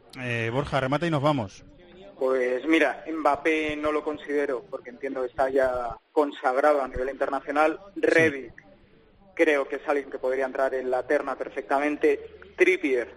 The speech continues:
Speaker 2: creo que también ha hecho un gran mundial, pero me voy a quedar con otro inglés del que no esperaba absolutamente nada, que es Harry
Speaker 1: <laughs>
Speaker 2: Maguire.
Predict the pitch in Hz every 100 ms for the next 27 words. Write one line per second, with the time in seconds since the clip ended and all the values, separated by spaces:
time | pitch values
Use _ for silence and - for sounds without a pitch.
0 | - - 139 135 131 131 131 - 127 131
1 | 131 135 143 151 - 131 135 147 151 147
2 | 143 139 131 131 143 160 - - - -
3 | - - - 147 147 127 143 156 - 170
4 | 156 135 - 151 - - 151 175 151 143
5 | 135 135 156 175 - 131 - 147 147 139
6 | 127 131 139 151